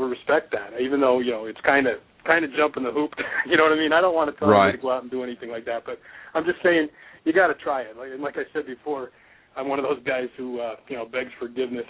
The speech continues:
Speaker 1: instead of asking permission. And, I mean,
Speaker 2: Uh,
Speaker 1: if you, sometimes you gotta have that attitude, and sometimes, you know, it depends. Uh, you know, I'm sure, I know a lot of different cities and a lot of different townships are all stricter than others, you know. Um, I'm
Speaker 2: Right.
Speaker 1: still <clears throat> working up here. I was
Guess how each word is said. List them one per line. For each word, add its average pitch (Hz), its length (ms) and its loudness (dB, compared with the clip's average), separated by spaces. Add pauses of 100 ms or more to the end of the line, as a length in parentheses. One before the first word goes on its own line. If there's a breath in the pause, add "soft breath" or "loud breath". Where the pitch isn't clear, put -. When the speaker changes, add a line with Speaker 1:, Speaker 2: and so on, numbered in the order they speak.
Speaker 1:
instead 117 260 -8
of 113 80 -4
asking 113 300 -2
permission. 110 480 -10 (500)
And, 131 240 -4
I 135 220 -4
mean, 127 180 6
Speaker 2:
Uh, 123 60 2
Speaker 1:
if - 80 -8
you, 131 300 -10
sometimes 143 340 4
you 131 80 0
gotta 127 180 6
have 131 220 6
that 110 160 -2
attitude, 104 480 -4
and 113 240 -2
sometimes, 117 400 0
you 123 160 -6
know, 110 140 -6 (420 loud breath)
it 139 120 4
depends. 127 440 2
Uh, 117 180 -4
you 135 140 -2
know, 117 180 -4 (460 loud breath)
I'm 127 180 0
sure, - 100 -2
I 123 100 4
know 131 200 4
a 123 60 4
lot 123 180 6
of 117 80 -6
different 123 320 -4
cities 123 300 2
and 120 80 -4
a - 20 -6
lot 120 160 2
of 120 60 -8
different 117 260 -8
townships 117 440 -2
are 113 100 2
all 113 120 6 (120)
stricter 123 300 2
than 110 160 -4
others, 101 300 -6 (120)
you 123 100 -2
know. 110 160 -2 (540 loud breath)
Um, 117 240 2
I'm 139 160 6
Speaker 2:
Right. 165 280 4 (920 soft breath)
Speaker 1:
still 220 180 4
<clears throat> 156 60 -6
working 156 300 0
up 117 160 -8
here. 170 200 -4
I 131 60 -2
was 123 80 -8